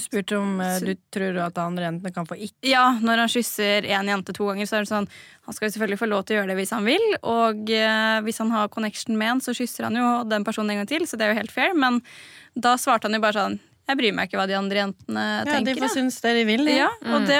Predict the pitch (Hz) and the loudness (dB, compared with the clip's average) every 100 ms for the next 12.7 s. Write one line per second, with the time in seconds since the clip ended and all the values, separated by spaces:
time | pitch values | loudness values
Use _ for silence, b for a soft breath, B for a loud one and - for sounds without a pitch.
0 | 294 247 233 226 214 214 208 185 - 196 | 4 4 4 2 0 -2 -2 -2 -4 -4
1 | 208 208 - 202 214 - - 262 - _ | -4 -6 -8 -6 -6 -8 -16 -20 -20 _
2 | _ _ _ 214 208 208 202 214 208 _ | _ _ _ -8 -8 -8 -8 -8 -10 _
3 | - 226 220 - _ _ B B - 233 | -2 0 -2 -6 _ _ B B -6 -2
4 | 202 208 190 - 185 165 143 151 151 147 | 2 2 2 0 2 4 2 0 0 0
5 | 143 160 170 - - 160 151 - 160 156 | -4 -10 -8 -10 -10 -10 -12 -10 -10 -8
6 | 147 143 175 175 - 180 165 165 170 170 | -8 -8 -10 -10 -6 -4 -2 -2 -4 -6
7 | 175 156 156 156 147 - 147 147 143 156 | -6 -2 -2 -2 -4 -4 -4 -4 -6 -6
8 | - - - 196 254 - 147 151 147 156 | -6 -8 -8 -2 0 0 0 0 0 -2
9 | 143 143 143 139 139 156 - 277 320 247 | -4 -4 -4 -6 -8 -10 -4 2 4 4
10 | 233 285 _ - - - - - 180 185 | 2 -2 _ -10 -8 -8 -12 -16 -8 -6
11 | 180 175 _ B B B B B B B | -6 -8 _ B B B B B B B
12 | - 233 - 185 185 190 | -4 -4 2 4 4 2